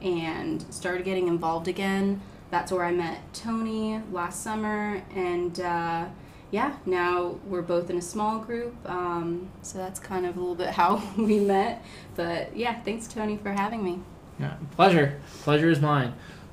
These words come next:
Speaker 2: Um, so let's dive right in now that we have the introduction. What is chivalry?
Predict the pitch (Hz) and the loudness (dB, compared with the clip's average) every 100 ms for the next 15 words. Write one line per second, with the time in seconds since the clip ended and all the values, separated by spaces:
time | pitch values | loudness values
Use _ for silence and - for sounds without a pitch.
0 | - - - 127 135 135 131 127 135 233 | -18 -18 -8 -2 2 2 2 0 -4 -2
1 | - 139 135 156 - - 147 170 160 170 | 2 4 6 4 4 6 8 10 10 10
2 | 190 220 143 135 139 139 139 139 139 135 | 10 8 4 6 6 8 6 6 4 4
3 | - - 143 139 139 139 139 170 185 147 | -2 -4 2 4 4 4 4 4 2 0
4 | - - - - - 143 175 202 - 185 | -2 -12 -14 -10 4 10 10 10 12 12
5 | 190 190 - - - - - 175 175 143 | 12 12 -2 -12 -18 -10 2 6 8 6
6 | 110 | 4